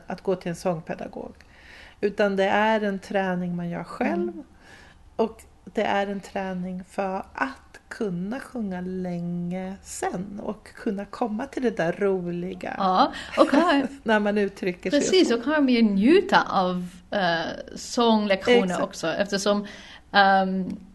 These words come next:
Speaker 2: jag var lite rädd att jag, att andra sånglärare skulle bli typ lite förbannad eftersom, eh, jag, <laughs> eh, det, man kan ju inte lära sig att sjunga från en app. Eh, jo, men
Speaker 1: Nej.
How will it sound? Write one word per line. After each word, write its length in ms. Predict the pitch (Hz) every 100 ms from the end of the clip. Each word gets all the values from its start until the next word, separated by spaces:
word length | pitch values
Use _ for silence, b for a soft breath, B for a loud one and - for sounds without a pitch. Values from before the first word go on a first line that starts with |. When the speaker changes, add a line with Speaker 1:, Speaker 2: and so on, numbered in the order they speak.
| - -
Speaker 2:
jag 120 | 226
var 80 | 349
lite 280 | 302 214 196
rädd 300 | 208 240 220
att 160 | 220
jag, 240 | 202 196 180
att 360 | 196 190 - 180
andra 340 | 196 196 196
sånglärare 760 | 190 196 190 196 190 190 190 190
skulle 320 | - 170 185
bli 420 | 180 175 175 185 b b b - - -
typ 220 | 180 -
lite 340 | 185 - 180
förbannad 840 | 180 214 185 214 220 190 175 - -
eftersom, 640 | 175 - 190 202 185 185 175
eh, 120 | 175 - - - _ -
jag, 460 | 226 240 208 220
<laughs> 800 | 240 247 254 269 285 - - - -
eh, 280 | 202 208 208
det, 180 | 220 - 127 180
man 200 | 170 220
kan 260 | 226 247 233
ju 140 | 233 226
inte 240 | 226 220
lära 300 | 220 220 226
sig 140 | 226
att 120 | 208 -
sjunga 260 | 214 202
från 200 | 208 180
en 140 | 202 208
app. 280 | 214 233 - - 220 208
Eh, 140 | 196 196 - B B B - -
jo, 420 | 330 349 370 349 262
men 360 | 294 277 - 240
Speaker 1:
Nej. 400 | 247 247 -